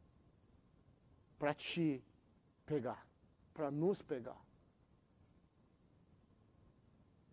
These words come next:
Em primeira Coríntios, no capítulo dois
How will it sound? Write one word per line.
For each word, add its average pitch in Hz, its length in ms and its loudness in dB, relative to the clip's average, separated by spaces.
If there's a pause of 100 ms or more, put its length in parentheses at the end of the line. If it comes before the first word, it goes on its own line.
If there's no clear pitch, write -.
(1300)
Em 180 80 10
primeira 233 340 12
Coríntios, 233 840 12 (1300)
no 165 160 4
capítulo 190 460 12
dois 185 580 12